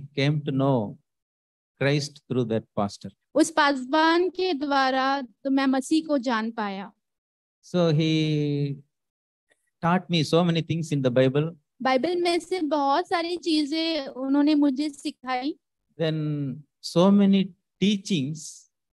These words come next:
Speaker 1: will not improve our standard or, uh, only it, it will improve our knowledge.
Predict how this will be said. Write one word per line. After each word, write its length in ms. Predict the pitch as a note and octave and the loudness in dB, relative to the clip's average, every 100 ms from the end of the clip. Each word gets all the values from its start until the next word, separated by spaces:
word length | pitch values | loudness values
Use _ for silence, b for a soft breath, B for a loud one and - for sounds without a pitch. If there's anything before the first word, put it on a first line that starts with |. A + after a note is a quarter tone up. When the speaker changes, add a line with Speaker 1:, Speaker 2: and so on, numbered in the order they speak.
| _ | _
Speaker 1:
will 300 | B2+ D#3 F3+ F#3 | 0 2 2 2
not 160 | F#3+ - | 0 -2
improve 560 | - - D3 D3 E3+ E3 | -10 -6 -4 0 2 2
our 160 | C3+ B2 | 2 -2
standard 600 | - - C#3+ D#3 D#3 D#3+ | -6 -6 -4 -2 -4 -2
or, 160 | C#3 C3 | -2 -2
uh, 320 | B2+ A#2 A#2 - - C3+ | -4 -8 -12 -18 -2 2
only 420 | D#3+ E3+ C3 B2+ | 4 4 4 0
it, 140 | C3+ | -2
it 80 | C3 | -2
will 280 | C#3 C3 C3 | 0 2 2
improve 260 | C#3 D#3+ D3+ | 2 2 2
our 140 | A#2 | 0
knowledge. 440 | G#2 A2+ B2+ G2+ | -2 -4 -6 -8